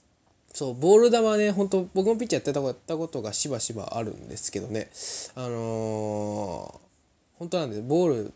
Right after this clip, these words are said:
ばっかだと、ほんと嫌になるから。<laughs> 嫌になるから、あの、ほんと、「なんで入んないんだ？」みたいな感じで。で、その、自分もでね、自分嫌だし、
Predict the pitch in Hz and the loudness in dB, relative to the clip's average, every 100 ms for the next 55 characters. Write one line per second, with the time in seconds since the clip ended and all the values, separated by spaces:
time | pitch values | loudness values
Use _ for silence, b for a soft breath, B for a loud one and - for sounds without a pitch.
0 | - 110 - 117 101 90 - 131 131 120 | -12 -12 -6 -6 -6 -10 -10 -8 -6 -2
1 | 127 135 107 98 92 - - - - _ | -2 -2 -4 -8 -10 -12 -14 -14 -20 _
2 | - _ b b _ _ - - 151 151 | -20 _ b b _ _ -2 2 2 2
3 | 139 180 135 120 107 110 104 107 180 180 | 4 4 2 -2 0 2 2 0 -10 -10
4 | 120 123 135 - 127 123 147 113 123 120 | -8 -6 -4 -2 -2 0 -2 -2 -4 -4
5 | 110 76 - 65 69 67 107 120 113 101 | -4 -6 -8 -10 -12 -12 -12 -10 -6 -6
6 | 90 - - _ - 175 185 185 - - | -6 -10 -18 _ -4 0 2 0 -2 -6
7 | 131 123 147 165 214 240 233 220 196 196 | -6 0 2 4 4 4 6 6 8 6
8 | 196 180 156 151 165 156 165 107 - 117 | 4 2 2 4 6 6 4 2 -2 -2
9 | 104 | -4